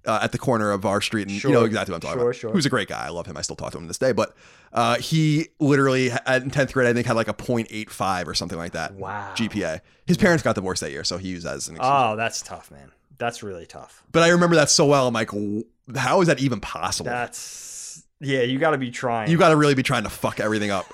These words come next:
Speaker 1: I re-, I'll never forget that as long as I live, that he was, like, getting grades like that. He, he turned it around, though. He went, he ended up going to, uh, Marist, so he was just fine.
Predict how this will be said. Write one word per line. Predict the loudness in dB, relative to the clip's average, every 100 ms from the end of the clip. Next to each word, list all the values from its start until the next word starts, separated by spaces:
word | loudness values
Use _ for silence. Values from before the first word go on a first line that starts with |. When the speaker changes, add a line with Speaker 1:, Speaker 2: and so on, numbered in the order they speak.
| 0
Speaker 1:
I |
re-, | 4 4
I'll | 4 4
never | 4 4
forget | 2 2 2
that | 2
as | 2 2
long | 2 2
as | 0
I | 0
live, | 2 2 0
that | -2
he | -2
was, | -4
like, | -6
getting | -4 -6
grades | -4 -6 -6
like | -8
that. | -10 -12 _ _ -20 -20 -10
He, | -4 -2
he | 0 0
turned | 0
it | -2
around, | -10 -12
though. | -12
He | -4 -2
went, | 0
he | 0
ended | 2
up | 0
going | 2 0 0
to, | 0 2
uh, | 4 2 0
Marist, | -2 -4 -4
so | -4 -4
he | -4
was | -6
just | -8 -10
fine. | -10